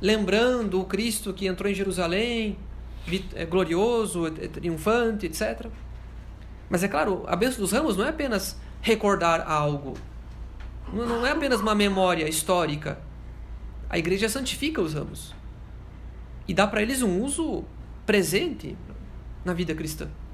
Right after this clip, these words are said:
A liturgia não é apenas uma memória histórica. É por isso que eu sempre digo que o Natal não é o aniversário de Jesus. O Natal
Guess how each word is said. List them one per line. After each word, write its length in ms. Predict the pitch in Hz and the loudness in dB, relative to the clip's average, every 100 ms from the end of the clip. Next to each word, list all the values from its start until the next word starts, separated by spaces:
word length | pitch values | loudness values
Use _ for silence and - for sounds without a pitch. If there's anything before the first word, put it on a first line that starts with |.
| - - - - - - | -12 -12 -14 -12 -12 -8
A 120 | 170 | -2
liturgia 440 | 196 196 214 165 247 | -2 0 0 -2 -2
não 60 | 240 | -2
é 60 | |
apenas 520 | 240 254 269 285 - - - - - - - | -2 -2 -4 -6 -8 -12 -12 -12 -12 -12 -6
uma 180 | 202 220 | 0 4
memória 520 | 214 208 196 220 226 226 | 4 4 6 4 2 -2
histórica. 560 | - 180 180 175 170 - - - - - - - - - - - - - - - - - - - - - - - - - - - - - - - - - - - - | 0 2 2 -2 -6 -8 -12 -14 -14 -14 -14 -14 -14 -14 -14 -14 -14 -14 -12 -12 -12 -12 -12 -12 -12 -12 -12 -12 -12 -12 -12 -12 -12 -14 -14 -14 -14 -14 -14 -14 -12
É 60 | 165 | -2
por 140 | 202 | 0
isso 100 | 247 | 2
que 60 | 208 | 2
eu 40 | |
sempre 220 | 202 190 | 0 0
digo 280 | 175 269 226 | 0 0 0
que 140 | - - | -2 0
o 80 | 180 | 2
Natal 500 | 185 180 214 254 190 | 2 4 4 4 4
não 220 | 185 254 | 2 4
é 80 | 277 | 2
o 60 | 277 | 2
aniversário 560 | 202 175 170 175 165 | 2 0 -2 -2 -2
de 80 | 175 | -2
Jesus. 480 | 208 190 143 - - | -4 -4 -6 -8 -8
O 60 | 147 | -4
Natal 500 | 151 185 247 247 | 0 2 2 0